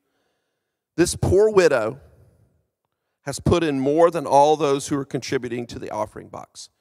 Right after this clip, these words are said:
She's put in more than all these rich people. "For they all contributed out of their abundance, but she out of her poverty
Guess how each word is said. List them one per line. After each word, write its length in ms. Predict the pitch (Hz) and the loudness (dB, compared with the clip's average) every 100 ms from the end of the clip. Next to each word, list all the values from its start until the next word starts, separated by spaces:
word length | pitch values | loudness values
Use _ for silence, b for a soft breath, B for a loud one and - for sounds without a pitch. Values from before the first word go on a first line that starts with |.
| _ _ _ | _ _ _
She's 300 | - 214 - | -10 -10 -2
put 220 | 202 190 | 0 2
in 180 | 175 170 | 0 -2
more 260 | 170 180 | 4 4
than 160 | 165 165 - | 4 -2 -2
all 600 | 190 208 208 202 202 190 | 0 2 2 2 0 -2
these 200 | 185 170 | -6 -2
rich 240 | 175 - | -4 -2
people. 380 | - 135 - - _ _ _ _ _ _ _ _ _ _ _ _ _ - _ _ _ | -8 -8 -14 -20 _ _ _ _ _ _ _ _ _ _ _ _ _ -20 _ _ _
"For 100 | - | -2
they 120 | 160 202 | 2 6
all 200 | 214 226 | 6 4
contributed 520 | 185 - 185 170 160 | -2 0 2 4 4
out 200 | 156 151 | 4 2
of 80 | 147 | 2
their 200 | 147 - | 2 2
abundance, 960 | 135 123 190 233 143 117 - - - - _ _ _ _ _ _ _ _ _ _ _ _ _ _ _ _ _ _ _ | -2 6 6 6 -4 -10 -8 -8 -8 -12 _ _ _ _ _ _ _ _ _ _ _ _ _ _ _ _ _ _ _
but 100 | 143 | -10
she 320 | - - 247 190 | -6 -4 -2 4
out 160 | 190 | 4
of 80 | 170 | 4
her 120 | 165 | 2
poverty 600 | - 160 147 123 92 87 | 4 6 4 2 -10 -14